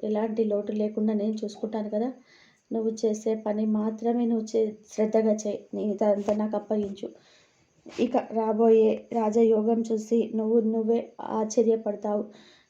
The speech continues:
ఇక ఆలస్యం ఎందుకు? నీ పనిని దిగ్విజయంగా ముగించవచ్చు. లాభాల మీద లాభాలు అందుకో బిడ్డ.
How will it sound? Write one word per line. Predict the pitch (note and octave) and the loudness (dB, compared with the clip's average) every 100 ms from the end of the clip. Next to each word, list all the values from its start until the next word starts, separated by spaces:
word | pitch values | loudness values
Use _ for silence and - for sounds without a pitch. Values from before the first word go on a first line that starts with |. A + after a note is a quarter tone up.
| - | -10
ఇక | A#3 C4 | -6 -4
ఆలస్యం | A#3+ A3+ A3+ A#3+ A3+ | -2 -2 0 -2 -2
ఎందుకు? | A3 A3+ A#3 D#4 - - _ | 0 2 4 2 0 -18 _
నీ | A3+ A3+ | -4 -4
పనిని | A3+ G#3+ A#3 A3 - - _ _ _ | -2 0 0 0 -4 -16 _ _ _
దిగ్విజయంగా | G#3+ A3 G#3+ A#3 A#3+ A#3 A3+ A3 | -4 -4 0 2 4 4 2 0
ముగించవచ్చు. | A#3+ A3+ A3+ G#3+ A3+ G#3 G#3+ A3+ | 0 0 -2 -2 -2 -2 -4 -6
లాభాల | A3 G#3 G#3+ A#3 A3+ | -4 -4 -2 0 2
మీద | A3 G#3+ | 2 0
లాభాలు | G#3+ G#3 G#3 A3+ A3+ | 0 -2 -2 0 0
అందుకో | G3+ G#3+ A3+ | -2 -2 -2
బిడ్డ. | G#3 G3 | -2 -2